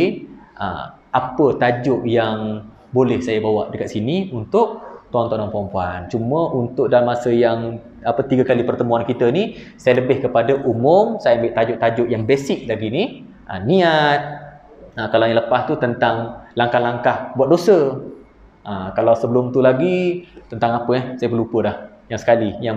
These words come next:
pertemuan kita buat kali yang pertama tu. Ah, rasanya daripada ayat Al-Quran juga. Ah, jadi, insyaAllah, eh, ah, ada rezeki kita bertemu lagi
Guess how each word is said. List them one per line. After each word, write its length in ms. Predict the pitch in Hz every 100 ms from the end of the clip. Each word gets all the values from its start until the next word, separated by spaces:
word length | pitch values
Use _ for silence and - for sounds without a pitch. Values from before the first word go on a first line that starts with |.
| - -
pertemuan 320 | 117 120 117
kita 240 | - - 113
buat 200 | 120 120
kali 200 | 120 113
yang 60 | 113
pertama 360 | 113 113 104
tu. 120 | 98 - - _ _ _ 110
Ah, 80 |
rasanya 240 | 110 135 135
daripada 240 | 131 123
ayat 100 | 131 127
Al-Quran 260 | 139 135 131
juga. 140 | 131 117 - - -
Ah, 320 | - 78 78 - -
jadi, 120 | 117
insyaAllah, 300 | 117 123 135
eh, 80 | 180 165 - - -
ah, 360 | 117 117 113 117
ada 100 | 117
rezeki 320 | 120 127 139
kita 80 | 123
bertemu 240 | 117 123 120
lagi 220 | 117 135